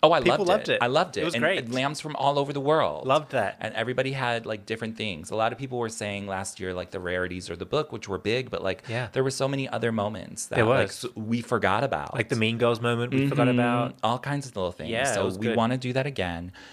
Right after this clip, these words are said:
Speaker 1: because we loved and enjoyed hearing from the Lamely.
Speaker 2: Yeah. Um, so, so, yeah, that's next week. Now, do you wanna win a McDonald's Mariah gift card?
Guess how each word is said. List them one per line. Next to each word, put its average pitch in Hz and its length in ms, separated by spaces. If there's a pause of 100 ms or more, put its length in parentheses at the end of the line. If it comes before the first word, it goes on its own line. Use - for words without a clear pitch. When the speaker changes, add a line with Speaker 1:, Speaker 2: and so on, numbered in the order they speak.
(240)
Speaker 1:
because 90 480
we 90 340
loved 87 480
and 92 140
enjoyed 85 680
hearing 90 320
from 98 220
the 101 100
Lamely. 120 540
Speaker 2:
Yeah. 175 240 (320)
Um, 131 420
so, 139 320 (360)
so, 131 600
yeah, 131 260
that's 131 200
next 139 180
week. 147 380 (500)
Now, 120 240 (380)
do - 80
you 113 40
wanna 113 160
win 113 380 (100)
a 117 60
McDonald's 104 520
Mariah 101 320
gift - 280
card? 135 400